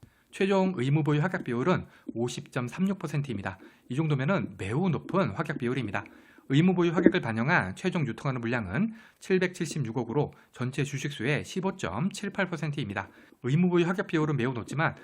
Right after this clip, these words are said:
여전히 금액 자체는 많은 편입니다. 그러면 비례까지 청약 시에 본전하기 위한 매도 가격 살펴보겠습니다. 환불일 이 일 청약 수수료 이천 원이었고요.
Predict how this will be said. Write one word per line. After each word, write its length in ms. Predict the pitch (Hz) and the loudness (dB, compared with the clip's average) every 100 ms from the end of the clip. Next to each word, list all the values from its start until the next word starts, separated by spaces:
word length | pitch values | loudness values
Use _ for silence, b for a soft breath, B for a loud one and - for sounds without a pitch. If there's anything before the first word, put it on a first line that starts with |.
| B | B
여전히 360 | 113 113 143 127 | -2 2 2 0
금액 320 | - 120 117 | -4 -4 -4
자체는 680 | - - - 180 123 104 233 | -6 -10 -2 0 0 0 0
많은 300 | 156 104 139 | -2 -2 -2
편입니다. 420 | - 120 95 95 - _ - | 0 -4 -4 -6 -8 _ -2
그러면 420 | 165 131 143 202 | 0 2 0 -2
비례까지 480 | - 147 143 147 143 | -2 -2 -2 -4 -4
청약 220 | 170 160 | -4 -4
시에 400 | 143 143 170 113 | -2 -2 -2 -2
본전하기 560 | 135 139 131 131 120 | -2 0 0 -2 -4
위한 320 | 107 123 208 151 | -2 0 2 0
매도 180 | 107 | -2
가격 320 | 113 107 135 139 | -2 -2 -2 -4
살펴보겠습니다. 720 | 143 143 123 117 107 98 104 B B B - | -4 -6 -6 -8 -6 -6 -6 B B B -2
환불일 380 | 180 185 185 143 | 2 4 2 0
이 160 | 131 | -2
일 260 | 101 151 196 | 0 -4 -4
청약 300 | - 180 170 | -2 -2 -2
수수료 440 | 170 147 151 143 | -8 -4 0 0
이천 320 | 143 113 - | 0 -6 -4
원이었고요. 540 | 131 120 101 - 147 | -4 -4 -6 -2 -2